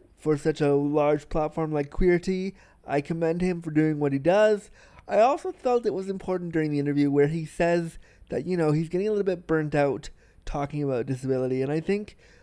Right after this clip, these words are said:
a lot of us experience that. And there will be an episode of the podcast where I talk about working in the field and how rewarding it is, but also how exhausting it is to do the work that we do.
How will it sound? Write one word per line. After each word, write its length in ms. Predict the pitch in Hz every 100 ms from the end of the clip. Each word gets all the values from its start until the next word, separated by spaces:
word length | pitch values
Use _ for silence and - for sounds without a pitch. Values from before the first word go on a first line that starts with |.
| _ -
a 120 | -
lot 300 | 170 170 180
of 100 | 196 170
us 160 | 165
experience 540 | 156 - 151 143 135 -
that. 260 | 139 131
And 80 | 156
there 80 | 165
will 180 | 180 202
be 160 | 233
an 80 | 220
episode 380 | 185 165 160 143
of 100 | 139
the 80 | 143
podcast 600 | 156 143 143 135 139 - - - _ _
where 280 | 160 156 156
I 180 | 120 165
talk 340 | - 175 170
about 260 | 165 156 139
working 460 | 156 160 165 151
in 140 | 120 139
the 80 | 135
field 480 | - 156 131 135 - - _ _
and 100 | 170
how 440 | 147 180 165 165 160 _ _ _ _ _ _
rewarding 500 | - 180 175 202 214
it 80 | 220
is, 340 | 226 254 269 -
but 140 | -
also 300 | 180 190 185
how 180 | 214 202
exhausting 500 | 180 165 165 165 165
it 100 | 143
is 300 | 123 104 123
to 140 | - 151
do 420 | 151 151 147 147 - - - -
the 80 |
work 320 | 143 147 139 -
that 120 | 135
we 140 | 135
do. 420 | 135 143 131 120